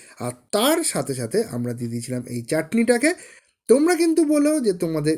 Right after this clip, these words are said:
এই রান্নাটা কেমন লাগলো, আর অবশ্যই ট্রাই করে খেও। আর অবশ্যই, অবশ্যই আমাদের Facebook-এতে ফলো করে নিও। আর YouTube-এও স্বপ্না আড্ডি চ্যানেল,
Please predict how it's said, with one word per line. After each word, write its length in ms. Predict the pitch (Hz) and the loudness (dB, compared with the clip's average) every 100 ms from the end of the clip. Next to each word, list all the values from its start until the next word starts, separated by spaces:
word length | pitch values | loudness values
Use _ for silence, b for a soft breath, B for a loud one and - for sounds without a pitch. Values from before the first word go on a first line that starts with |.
| - | -2
এই 200 | 131 131 | -2 -2
রান্নাটা 420 | 117 117 110 117 | -2 -4 -6 -8
কেমন 360 | - 135 196 233 | -6 -2 2 4
লাগলো, 380 | 233 220 233 | 4 4 2
আর 220 | 226 117 110 _ - | 0 -6 -12 _ -2
অবশ্যই 520 | 151 202 220 233 240 | 0 0 -2 -2 -4
ট্রাই 240 | 151 120 | -4 -6
করে 260 | 117 113 113 | -6 -10 -10
খেও। 340 | - 185 302 B B B B B B B B | 0 2 2 B B B B B B B B
আর 180 | 147 170 - - | -2 -2 -4 0
অবশ্যই, 480 | 180 262 294 311 269 | 2 4 2 2 2
অবশ্যই 460 | 214 220 - 240 | 2 0 0 -2
আমাদের 320 | 151 135 131 | -2 -2 -4
Facebook-এতে 760 | 131 160 165 175 180 190 180 185 | 0 0 0 -2 -2 -2 0 -2
ফলো 340 | 180 - 139 | -2 -2 0
করে 260 | 180 233 240 | 4 6 6
নিও। 240 | 240 269 294 B B B B | 4 2 -2 B B B B
আর 200 | 117 120 | -8 -4
YouTube-এও 640 | 123 135 254 311 311 302 311 | -4 4 6 8 6 6 2
স্বপ্না 380 | 180 156 156 135 | -2 -4 -2 -4
আড্ডি 240 | 123 123 | -2 -4
চ্যানেল, 360 | 123 151 247 | -2 2 2